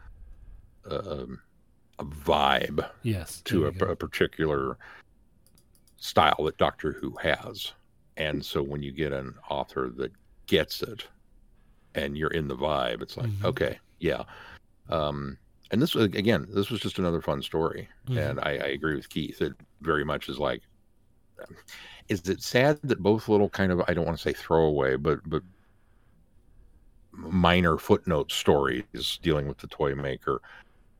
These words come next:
Speaker 1: both felt maybe better put together and thought out than the, <laughs> the lost story that would have been an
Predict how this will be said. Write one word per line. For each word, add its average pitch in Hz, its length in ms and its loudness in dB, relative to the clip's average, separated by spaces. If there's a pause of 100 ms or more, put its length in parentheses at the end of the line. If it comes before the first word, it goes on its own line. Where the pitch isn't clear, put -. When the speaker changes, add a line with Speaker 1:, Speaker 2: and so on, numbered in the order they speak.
(600)
Speaker 1:
both 107 360 8
felt 98 720 2 (380)
maybe 92 1040 0 (1000)
better 95 460 8
put - 240 -4
together 92 400 2
and 80 140 0
thought 85 440 4
out 85 360 4
than 90 220 4
the, 87 280 4 (100)
<laughs> - 120 4 (440)
the 113 80 8
lost 90 340 6
story 90 320 8
that - 180 0
would 101 140 10
have 135 180 8
been 143 220 10
an 139 80 8